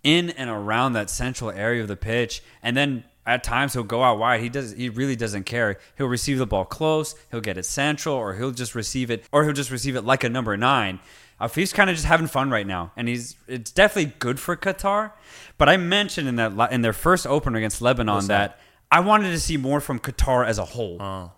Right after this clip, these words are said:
Speaker 1: right? Even though they won three nil, I thought they were a little sloppy,
Speaker 2: Yeah.
Speaker 1: and that they could have won that game against Lebanon, like, six nil if they were
Speaker 2: Mm-hmm.
Speaker 1: actually on it. I do think they were tighter here today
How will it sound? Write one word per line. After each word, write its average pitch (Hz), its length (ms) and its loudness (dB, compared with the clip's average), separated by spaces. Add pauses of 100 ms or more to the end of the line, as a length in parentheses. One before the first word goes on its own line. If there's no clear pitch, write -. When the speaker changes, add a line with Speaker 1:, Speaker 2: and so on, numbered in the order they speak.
Speaker 1:
right? 117 300 2 (420)
Even 170 180 4
though 196 100 6
they 175 100 4
won 175 280 4
three 160 280 4
nil, 147 220 6
I 135 100 6
thought 143 560 4
they 131 100 2
were 120 120 2
a 117 60 2
little 139 220 -2
sloppy, 160 680 2
Speaker 2:
Yeah. 90 200 -8 (140)
Speaker 1:
and 123 180 2
that 127 140 4
they 139 80 2
could 180 160 2
have 143 100 0
won 139 300 2
that 120 160 4
game 127 140 0
against 117 200 -4
Lebanon, 113 280 0
like, 95 160 -6
six - 400 -2
nil 101 180 -4
if 95 80 -6
they 117 80 -2
were 107 80 0
Speaker 2:
Mm-hmm. 87 160 -12
Speaker 1:
actually 135 680 -2
on 127 260 2
it. 95 240 -8 (1040)
I 196 80 6
do 170 160 0
think 226 200 2
they 214 80 2
were 175 100 2
tighter 165 420 4
here 170 200 0
today 175 340 -2